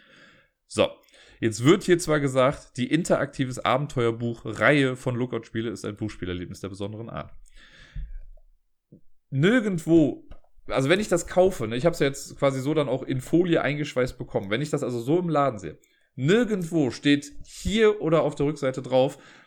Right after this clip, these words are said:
dass das Teil einer Trilogie ist. Hier steht, das ist Teil einer Reihe. Die Spielecomics von Pegasus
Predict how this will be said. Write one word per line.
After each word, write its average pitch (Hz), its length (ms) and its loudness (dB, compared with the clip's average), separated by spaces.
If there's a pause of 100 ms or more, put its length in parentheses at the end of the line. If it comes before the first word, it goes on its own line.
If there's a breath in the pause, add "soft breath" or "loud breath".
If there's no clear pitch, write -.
(160 loud breath)
dass 151 180 4
das - 360 -2
Teil 160 300 4
einer 135 320 0
Trilogie 135 600 -2
ist. - 280 -12
Hier 110 100 -6
steht, 147 220 2
das 120 80 -4
ist 123 160 -8
Teil 131 180 4
einer 95 300 -4
Reihe. 151 360 4 (720 loud breath)
Die 123 80 -2
Spielecomics 165 680 0
von 120 140 -6
Pegasus 147 560 2